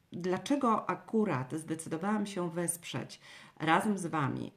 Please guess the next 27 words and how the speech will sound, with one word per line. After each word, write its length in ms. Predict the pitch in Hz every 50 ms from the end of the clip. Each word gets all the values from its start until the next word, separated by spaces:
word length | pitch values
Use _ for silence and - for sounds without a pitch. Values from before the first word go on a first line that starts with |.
| -
ym, 760 | 147 151 147 151 147 151 156 151 151 151 151 151 147 143 143 147
hospicjum 800 | - 190 175 - - - - 190 196 - - 156 156 143 139 143
dla 180 | 151 156 151 143
dzieci 360 | 143 165 160 160 - 147 147
w 100 | - -
Toruniu? 520 | - 160 151 147 135 120 120 123 151 175
Hospicjum 580 | 175 - 156 143 - - 170 165 - 156 151 143
nazywa 300 | 143 143 143 - 147 139
się 180 | - - 139
Nadzieja. 500 | 139 135 135 131 135 127 123 127 139 131 139 - - - - - - - - - - - _ _ -
To 140 | 233 226 226
wynikało 520 | 220 220 214 208 190 196 240 254 262 247
też 240 | 240 226 208 185 180
z 160 | 170 160 165
rozmów 460 | 190 190 190 190 185 170 175 160 156 156
z 60 | 147
Wami. 280 | - 127 113 127 143
Pytałam 420 | 143 - 214 - 202 208 202 190 175
Was 180 | 175 180 -
na 100 | 175 165
Instagramie, 720 | 160 160 160 160 - - 147 139 156 170 175 190 196 185 180
robiłam 380 | 165 147 143 156 160 151 147 -
ankiety 500 | - 151 147 143 - 180 170 165 - 147
na 100 | 143 139
naszej 340 | 139 135 131 - 156 147 135
grupie, 360 | - 185 190 190 190 180 151
dopytywałam, 800 | 156 151 - 160 160 160 143 - 175 180 180 175 175 170 160